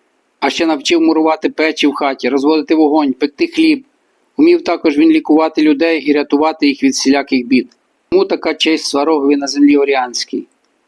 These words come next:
І тільки один хозарин на все село не мав поваги до Сварога.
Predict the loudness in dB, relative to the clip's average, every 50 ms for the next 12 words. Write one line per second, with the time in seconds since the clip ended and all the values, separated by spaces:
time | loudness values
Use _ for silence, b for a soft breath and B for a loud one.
0 | _ _ _ _ _ _ -4 -4 0 0 0 0 0 0 0 0 2 0 0 0
1 | 0 -2 0 0 0 -2 0 2 2 2 0 0 -2 -2 0 0 2 2 2 2
2 | 2 2 2 2 0 0 -2 -2 0 0 0 0 -2 -2 -4 -4 -6 -4 -2 -2
3 | 0 0 -2 -4 -6 -8